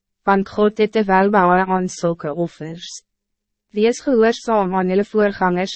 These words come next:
en onderdanig, want hulle waak vir julle siele as diegene wat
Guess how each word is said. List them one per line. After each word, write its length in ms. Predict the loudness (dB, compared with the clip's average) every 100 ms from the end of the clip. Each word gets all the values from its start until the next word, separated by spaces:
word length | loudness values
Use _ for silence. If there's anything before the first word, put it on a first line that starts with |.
| -6
en 120 | -2 0
onderdanig, 720 | -2 -2 -2 -2 -4 -10 -18 _ _ _ _
want 220 | -4 0
hulle 140 | -2 0
waak 380 | 2 2 2 _
vir 140 | -2
julle 220 | 0 0 0
siele 380 | -2 -2 0 0
as 140 | -2
diegene 540 | -4 -6 -4 -4 -2 -2 -2
wat 180 | -4